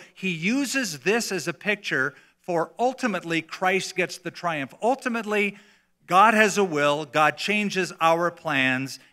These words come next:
In the end, Jesus is going to come back, and all those people that we lead to Christ are sort of like the, the trophies of war that we are bringing to,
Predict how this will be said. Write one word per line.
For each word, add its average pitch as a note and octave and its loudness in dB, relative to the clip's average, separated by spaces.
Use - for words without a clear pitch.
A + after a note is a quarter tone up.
In A#3 0
the G#3+ -2
end, F3+ -2
Jesus F#3+ -4
is E3 -6
going F3+ -2
to F#3+ 2
come F3 -4
back, A#2+ -2
and C#3 0
all G3 4
those G#3 0
people G3+ -4
that E3 0
we E3+ 2
lead D#3+ -2
to F3+ -2
Christ D3+ -4
are C3+ 0
sort F3+ -4
of D3 -8
like C#3+ 0
the, C3 -4
the C#3 -4
trophies G#3 -2
of D#3 -4
war D#3+ 2
that C3 -10
we C3+ 0
are B2+ 0
bringing C3+ -4
to, A#2+ -8